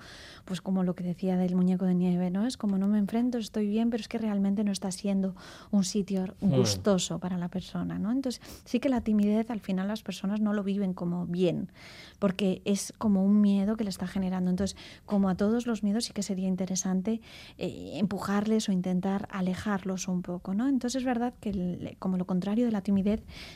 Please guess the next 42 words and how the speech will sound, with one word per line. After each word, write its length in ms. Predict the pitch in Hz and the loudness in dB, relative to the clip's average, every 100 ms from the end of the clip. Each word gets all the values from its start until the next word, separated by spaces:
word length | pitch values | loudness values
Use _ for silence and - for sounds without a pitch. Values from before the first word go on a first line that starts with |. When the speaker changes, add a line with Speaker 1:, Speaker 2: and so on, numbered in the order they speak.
| - | -4
Speaker 1:
sería 380 | - 196 240 | 0 2 2
esa 160 | 262 214 | 2 -2
capacidad 520 | 202 190 190 196 190 | -2 -2 -2 0 2
de 80 | 196 | 2
decisión 440 | 190 185 185 190 | 0 -2 -2 0
de 60 | 190 | 2
la 100 | 185 | 2
persona, 440 | 185 185 190 185 180 | 0 -2 0 0 2
¿no? 140 | 196 | 2
Ese 280 | 277 - 202 | 2 0 -2
arranque, 600 | 185 185 180 170 - 180 - - - - | 0 2 2 2 -2 -6 -8 -20 -16 -4
ese 160 | 185 | 2
no 140 | 208 196 | 4 4
tener 320 | 190 185 180 | 4 2 2
miedo. 300 | 180 175 170 - - - | 2 2 -2 -6 -16 -2
Y 60 | 220 | 4
como 220 | 277 277 | 6 6
digo, 240 | 196 220 | 6 4
luego 240 | 277 196 190 | 4 4 2
tú 160 | 196 | -2
puedes, 400 | 180 190 220 214 - - - - | 0 2 2 0 -6 -8 -4 2
eh, 120 | 180 | 4
no 180 | 190 185 | 6 8
tener 300 | 185 185 185 | 8 8 6
miedo 340 | 185 180 233 - | 6 6 2 8
y 100 | 247 | 8
no 280 | 214 220 220 | 10 8 8
eso, 260 | 226 226 269 - | 6 2 -2 -2
eso 200 | 202 208 | 0 4
no 100 | 214 | 6
significa 680 | 214 226 202 180 208 190 220 | 6 6 6 4 2 2 0
que 100 | 220 | 0
tengas 320 | 190 185 196 | 0 2 0
que 140 | - 196 | -2 -4
hablar 400 | 180 185 202 196 | 0 2 2 6
o 20 | |
no 140 | 185 185 | 6 4
significa 460 | 185 185 185 202 | 2 0 0 -2
que 80 | 196 | -4
tengas 340 | 185 185 196 | -2 0 -2
que 120 | - 190 | -4 -6
estar, 440 | - 185 190 185 | -4 -2 0 0